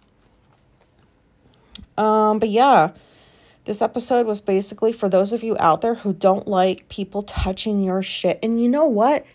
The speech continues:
No, I don't care what anybody says. I don't care if you're married. I don't care if you've been married to somebody for fifty fucking years.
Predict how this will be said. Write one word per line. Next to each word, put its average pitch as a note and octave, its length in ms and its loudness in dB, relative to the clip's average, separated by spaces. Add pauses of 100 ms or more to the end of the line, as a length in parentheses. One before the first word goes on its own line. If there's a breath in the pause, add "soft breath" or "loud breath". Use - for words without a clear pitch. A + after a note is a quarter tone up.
(100)
No, B3+ 520 -2
I D4+ 120 2
don't F4 200 2
care - 240 -2
what A3 320 2
anybody E4 420 0
says. B3+ 540 -4 (480 soft breath)
I F#4 80 2
don't G4 160 0
care F#4 360 -4
if F#4+ 140 -8
you're B3 120 -2
married. F3+ 500 -4
I E4+ 80 2
don't B4 160 -4
care D4 240 -2
if C#4+ 160 -8
you've A#3+ 360 -4
been A#3 200 0
married B3 320 -2
to C4 80 -6
somebody C4+ 420 -4
for G#3+ 180 -10
fifty C#4+ 360 -8
fucking A#3+ 460 -4
years. A3 520 -4